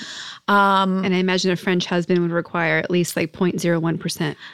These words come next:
Speaker 1: Yeah, like, when we go
Speaker 2: <laughs>
Speaker 1: to France to visit his family, all bets
Speaker 2: Yeah.
Speaker 1: are off. I'm like,
Speaker 2: Yeah.
Speaker 1: "You know, for two weeks, I can, I can cheat." But that
Speaker 2: Yeah.
Speaker 1: first year, I didn't,
Speaker 2: Mm-hmm.
Speaker 1: you know. Um,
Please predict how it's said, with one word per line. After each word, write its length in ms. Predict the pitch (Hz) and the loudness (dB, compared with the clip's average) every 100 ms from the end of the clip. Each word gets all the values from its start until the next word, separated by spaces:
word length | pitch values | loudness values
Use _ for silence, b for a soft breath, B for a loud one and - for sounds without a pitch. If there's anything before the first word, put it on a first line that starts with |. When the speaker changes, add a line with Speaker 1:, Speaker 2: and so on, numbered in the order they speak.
| B | B
Speaker 1:
Yeah, 360 | 202 240 190 - | 0 4 6 6
like, 220 | 208 208 | 4 6
when 200 | 247 233 | 6 6
we 100 | 240 | 6
go 220 | 240 233 | 6 6
Speaker 2:
<laughs> 40 | |
Speaker 1:
to 60 | 220 | 4
France 500 | 220 190 190 269 - | 4 4 4 2 0
to 100 | - | 2
visit 280 | 208 202 196 | 4 4 4
his 200 | 214 180 | 4 2
family, 340 | 185 170 196 202 | 2 2 4 4
all 160 | 185 | 4
bets 280 | 156 151 151 | 4 0 0
Speaker 2:
Yeah. 60 | 107 | 0
Speaker 1:
are 60 | |
off. 300 | - - - | -2 -4 0
I'm 100 | 175 | 0
like, 260 | 156 151 - 220 233 | 0 -4 -6 -10 -8
Speaker 2:
Yeah. 220 | 202 165 - | -4 -2 0
Speaker 1:
"You 100 | 427 | 2
know, 340 | 415 403 403 392 | 4 4 2 2
for 100 | 381 | 0
two 220 | - 359 | 2 2
weeks, 260 | 285 285 - | 2 0 -2
I 120 | 202 | -2
can, 220 | 196 170 - _ | -2 -6 -8 _
I 140 | - 180 | 0 0
can 180 | 185 | 0
cheat." 420 | 170 - - - - | 0 0 -2 -8 -2
But 140 | 240 226 | 0 2
that 120 | 214 | 2
Speaker 2:
Yeah. 40 | |
Speaker 1:
first 380 | 170 233 226 - | 2 2 2 2
year, 160 | 202 175 | 2 2
I 80 | |
didn't, 460 | 170 196 131 - - | 2 2 0 -4 0
Speaker 2:
Mm-hmm. 400 | 220 226 214 214 B B B B | 2 4 2 2 B B B B
Speaker 1:
you 120 | 185 | 0
know. 280 | 156 180 - | 2 0 -2
Um, 540 | 202 196 185 185 185 | 2 4 4 2 0